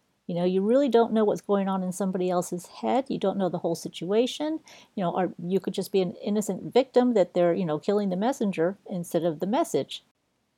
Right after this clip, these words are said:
And you might think that you're doing something wrong, but in reality, it's got nothing to do with you. It has everything to do with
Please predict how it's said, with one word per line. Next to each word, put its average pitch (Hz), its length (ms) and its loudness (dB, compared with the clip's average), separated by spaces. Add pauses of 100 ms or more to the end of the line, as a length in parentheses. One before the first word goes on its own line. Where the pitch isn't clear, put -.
And 190 160 2
you 190 60 2
might 185 220 2
think 190 160 -2
that - 80 0
you're 233 180 2
doing 285 220 4
something 180 340 -2
wrong, 160 320 0
but 196 160 2
in 185 120 -2
reality, 240 440 4
it's - 100 2
got - 160 0
nothing 262 500 0
to 202 100 2
do 170 180 0
with 147 160 0
you. 147 300 2 (320)
It 214 60 2
has 214 200 4
everything 233 560 2
to - 140 -4
do 208 180 0
with 196 240 0